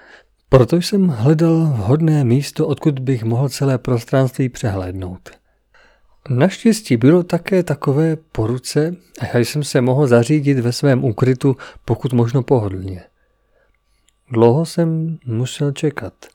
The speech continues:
než se konečně v ležení něco pohnulo. Ještě dříve, než slunce vyslalo své první paprsky, byl připravován odchod.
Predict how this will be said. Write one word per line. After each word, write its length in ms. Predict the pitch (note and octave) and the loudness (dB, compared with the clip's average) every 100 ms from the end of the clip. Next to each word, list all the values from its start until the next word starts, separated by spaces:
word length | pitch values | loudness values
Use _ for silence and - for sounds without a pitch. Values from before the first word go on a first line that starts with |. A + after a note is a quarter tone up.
| _ _ | _ _
než 100 | A2 | -10
se 100 | - | -6
konečně 480 | G#2+ A2 G#2+ G#2 A2+ | -6 -2 -4 -2 -4
v 80 | G2+ | -2
ležení 340 | G#2+ A2 A2+ | -2 -2 -2
něco 280 | A2+ A2+ B2+ | -4 -4 -6
pohnulo. 640 | - A#2+ G#2+ G2+ F#2 F#2 - _ _ _ _ _ _ _ _ _ | -4 -4 -4 -6 -8 -10 -14 _ _ _ _ _ _ _ _ _
Ještě 300 | B2 - B2 | -12 -4 -4
dříve, 400 | - D3+ D3+ A#2+ | -2 -2 0 0
než 300 | A#2 A#2 - | -2 -4 -10
slunce 440 | - - B2+ - B2 | -10 -4 -4 -2 -4
vyslalo 420 | C3 - C#3+ C#3+ | -4 -2 0 0
své 240 | - C#3+ | -2 -4
první 360 | A#2+ C#3+ D3+ B2 | -4 -4 -2 -2
paprsky, 640 | A#2 B2+ C#3 - - C#3+ - - - _ _ _ | -2 -2 -4 -4 -4 -4 -6 -20 -20 _ _ _
byl 260 | A#2+ A#2 C3+ | -4 0 0
připravován 760 | - C3 - C3+ C#3+ C#3+ D3 | -2 -6 -4 -4 -2 -2 -4
odchod. 360 | D3+ F3 - F#2+ | -6 -8 -14 -20